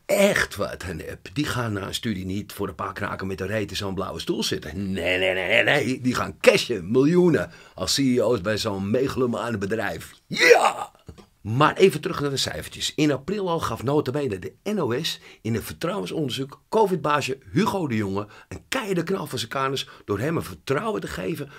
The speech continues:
van een krappe twintig procent. Eigenlijk is het dan wel logisch, hè, dat je dan zo'n topper de woningkies laat regelen. Woningnood, nog zoiets. Maar waar het mij echt om draaide, dat was voor mij gluipie, gluipie, markie, markie.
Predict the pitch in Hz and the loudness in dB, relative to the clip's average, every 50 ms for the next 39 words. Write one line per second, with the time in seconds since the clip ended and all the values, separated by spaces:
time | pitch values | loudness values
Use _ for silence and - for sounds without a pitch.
0 | - - - - 123 110 95 78 - - 190 202 185 - 160 - - - 196 190 | -20 -14 -6 -4 -4 -4 -4 -4 -4 -2 -2 -2 -2 -4 -6 -6 -4 -4 -2 -2
1 | 156 - 131 120 - - - - - - _ - - 147 135 - 120 - 120 107 | -2 -4 -4 -4 -4 -4 -4 -8 -14 -20 _ -10 -8 -6 -4 -4 -4 -4 -4 -6
2 | 101 123 117 110 107 120 147 165 180 - - 82 - - 127 - 147 139 135 - | -4 -4 -2 -2 0 0 0 0 -2 -2 -6 -8 -12 -12 -12 -12 -8 -8 -8 -8
3 | 156 123 - 160 165 156 135 - - 175 160 - 127 120 110 107 139 160 175 175 | -6 -8 -8 -6 -6 -8 -8 -6 -8 -8 -6 -4 -4 -4 -4 -4 -4 -4 -4 -6
4 | 156 - 90 - - - - 76 - - - - - - - - _ _ _ _ | -6 -6 -8 -10 -10 -10 -12 -14 -14 -14 -14 -14 -14 -16 -16 -20 _ _ _ _
5 | _ 78 80 95 104 92 82 - - - - - - _ _ - 73 73 - - | _ -10 -8 -6 -6 -6 -8 -10 -14 -16 -20 -20 -20 _ _ -18 -16 -14 -12 -12
6 | - 65 - - - - - - _ - - _ 98 104 113 120 120 107 110 107 | -12 -12 -14 -16 -18 -18 -20 -20 _ -20 -20 _ -8 -6 -4 -4 -4 -4 -4 -6
7 | 104 95 92 98 95 87 - - _ - 220 226 - - 214 226 180 185 180 175 | -6 -6 -8 -8 -10 -10 -12 -16 _ -8 -8 -8 -6 -6 -6 -4 -4 -2 -2 -2
8 | 175 175 175 156 110 120 117 107 - 107 101 - - 92 92 101 104 139 160 - | -2 -2 -4 -4 -2 -2 -2 0 0 -2 -2 -2 -4 -4 -4 -2 -2 -2 -2 -2
9 | - - 147 151 151 151 - 123 120 131 135 135 117 120 113 113 110 107 104 92 | -2 0 0 0 0 0 -4 -2 -2 -2 -2 -2 -2 -2 -4 -4 -4 -4 -6 -10
10 | 87 - - - - - | -12 -12 -14 -16 -16 -20